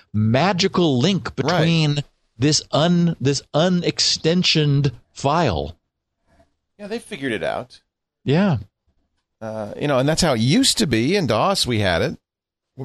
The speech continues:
Speaker 1: Yep, and we survived that.
Speaker 2: Yeah.
Speaker 1: Yeah.
Speaker 2: Oh, well, it's, it really does make it hard to, uh, s-, to solve this.
Speaker 1: So overall, I'm bullish
Speaker 2: Good.
Speaker 1: on what has been done in Windows seven. I think, I think they've, they've done a lot for U A C.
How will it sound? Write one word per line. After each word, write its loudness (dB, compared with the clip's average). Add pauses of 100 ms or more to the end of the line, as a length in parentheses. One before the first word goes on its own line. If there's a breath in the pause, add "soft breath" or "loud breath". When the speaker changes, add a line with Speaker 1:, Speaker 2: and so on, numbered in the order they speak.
(120)
Speaker 1:
Yep, -2
and 0
we 2
survived 0
that. 0
Speaker 2:
Yeah. -2 (680)
Speaker 1:
Yeah. 0
Speaker 2:
Oh, -2
well, -4 (340)
it's, -4
it -2
really 0
does 0
make -2
it -4
hard -2
to, -6
uh, -4
s-, -6 (100)
to -8
solve -4
this. -6 (500)
Speaker 1:
So 2
overall, 2
I'm 2
bullish -2 (140)
Speaker 2:
Good. 0
Speaker 1:
on 0
what -2
has 0
been 0
done 0
in 2
Windows 2
seven. -2 (100)
I 0
think, -2 (120)
I 2
think 0
they've, 0 (260 loud breath)
they've 0
done 2
a 2
lot 0
for 0
U 2
A 2
C. 2